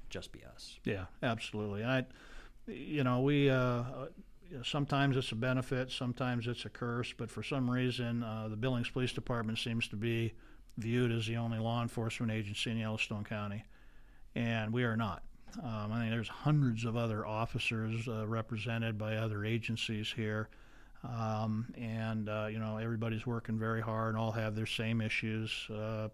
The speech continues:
Speaker 2: you know, with financing and, and things of that sort. So, um, you know, please, please be mindful that we're just not the only ones here, that there, there are other people. Um, Sheriff Linder, uh, we have a great relationship with the sheriff's office.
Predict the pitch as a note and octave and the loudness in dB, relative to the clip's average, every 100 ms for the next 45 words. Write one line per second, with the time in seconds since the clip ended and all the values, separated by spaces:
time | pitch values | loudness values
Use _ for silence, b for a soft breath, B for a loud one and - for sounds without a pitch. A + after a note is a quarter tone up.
0 | - G#2 G#2+ G#2 G#2+ - G#2+ A2 G#2+ A2 | -6 -4 -2 -2 -4 -4 -2 0 2 0
1 | - A2+ A2 G#2+ A2 G#2+ A2 A2 G#2 G#2+ | 0 -2 -2 -2 -4 -4 -6 -4 -4 -4
2 | G#2 G#2 - A2+ G#2+ - B B B B | -4 -4 -6 -6 -6 -8 B B B B
3 | - - B2 A#2 A#2 A2+ A#2 A2+ B2 - | -8 -2 2 2 2 2 2 2 0 -6
4 | D3 C3 A2 A2 D3 C3+ - C#3+ A#2+ A#2+ | -4 -2 -2 4 4 4 4 2 2 2
5 | G#2+ G#2+ A#2+ B2 - G#2+ G#2+ A#2 A2+ A2+ | 2 4 4 4 4 2 2 0 0 -2
6 | A#2 A2 A2+ G2+ G2+ A#2+ A2 G2 G2 G2 | -2 -2 -4 -4 0 2 2 0 -2 -2
7 | A2 G#2 G#2 G#2 G#2+ G#2 G#2 G#2 A2 A2 | -2 -2 -4 -4 -4 -4 -4 -4 -2 -2
8 | G#2 A2 G#2+ A2 G#2+ B B B B - | -2 -4 -2 -2 -4 B B B B -6
9 | B2 A2+ A#2 A2+ A2 - - C#3 C3+ B2+ | 0 2 2 2 0 -4 -2 2 2 2
10 | C3+ C3 B2+ B2+ B2+ C3 D3 B2 B2+ B2 | 2 4 4 4 2 -2 -4 -2 0 0
11 | G#2+ A#2+ A#2 B2 B2 A#2+ - - B2 A2+ | 0 -2 -2 -2 -2 -2 -4 -2 -2 -2
12 | A2+ - - A#2+ A#2+ A#2 B2 A#2+ - A2+ | -6 -6 -2 0 0 0 0 0 -2 -4
13 | - | -4